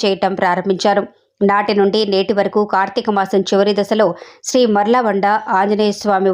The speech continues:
ఉత్సవంగా జరుపుకోవటం గ్రామస్తులకు ఆనవాయితీ. అందులో భాగంగా మంగళవారం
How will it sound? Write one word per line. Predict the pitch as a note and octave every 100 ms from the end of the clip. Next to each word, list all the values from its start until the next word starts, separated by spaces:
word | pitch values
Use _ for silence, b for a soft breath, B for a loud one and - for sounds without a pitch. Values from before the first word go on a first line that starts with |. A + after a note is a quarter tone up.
| F#3
ఉత్సవంగా | - G3+ G3+ G3 G3
జరుపుకోవటం | F#3+ F3 - F#3+ F3+ F#3+ G#3 F#3
గ్రామస్తులకు | F#3 F3+ G3 G3+ F#3 F#3 G3 - F#3
ఆనవాయితీ. | F#3 F#3 F3+ F3 G3 - B B B
అందులో | A#3 C#4 D4+ A#3
భాగంగా | F#3 F#3 A3 F#3+
మంగళవారం | F3+ G3 G3 F#3